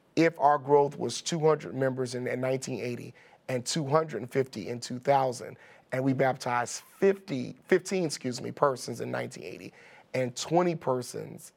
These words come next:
in two thousand, while we baptize more, we have a greater membership. It would seem that with greater num-, membership numbers, uh, greater human resources, if we were all actively engaged in evangelism,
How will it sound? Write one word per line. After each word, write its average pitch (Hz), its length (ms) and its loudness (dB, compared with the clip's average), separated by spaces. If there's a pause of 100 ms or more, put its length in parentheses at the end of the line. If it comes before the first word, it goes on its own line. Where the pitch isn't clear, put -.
in 123 140 -4
two 123 160 -6
thousand, 131 500 2 (420)
while 156 280 6
we 151 180 -4
baptize 135 800 4
more, 117 360 -8 (120)
we 156 180 2
have 143 160 4
a 131 60 -6
greater 131 340 4
membership. 151 720 0 (380)
It 156 140 6
would 143 100 -6
seem 156 320 2
that 139 160 6
with 123 220 -6
greater 139 560 4 (160)
num-, 131 720 0
membership 170 480 2
numbers, 123 480 -2 (400)
uh, - 160 -4
greater 135 340 4
human 156 460 0
resources, 123 800 -4 (320)
if 127 140 0
we 151 100 4
were 143 120 8
all 135 300 2
actively 143 540 0
engaged 131 520 0
in 123 300 -8 (180)
evangelism, 127 720 0